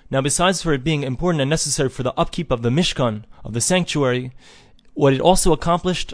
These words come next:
was that they were able to actually take all of those half shekels, and they were able to count all of the half shekels and know exactly how many people there were in Klal Yisrael. So if a person had, let's say, ten people in their family, so for each child of their family, each person in the family,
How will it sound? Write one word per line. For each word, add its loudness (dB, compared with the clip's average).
was -4
that -2
they 2
were 2
able 2
to -2
actually -2
take -2
all 4
of -2
those 2
half 0
shekels, 0
and 0
they 4
were 2
able 0
to -4
count 0
all 8
of 2
the 4
half 0
shekels -2
and 0
know 4
exactly -2
how 0
many 0
people -6
there 0
were 2
in -2
Klal 0
Yisrael. -10
So 0
if 0
a -2
person 0
had, 2
let's -2
say, -4
ten -2
people -2
in -2
their -2
family, 0
so -4
for -8
each -6
child 2
of -6
their -2
family, -2
each -8
person -4
in -4
the -6
family, -2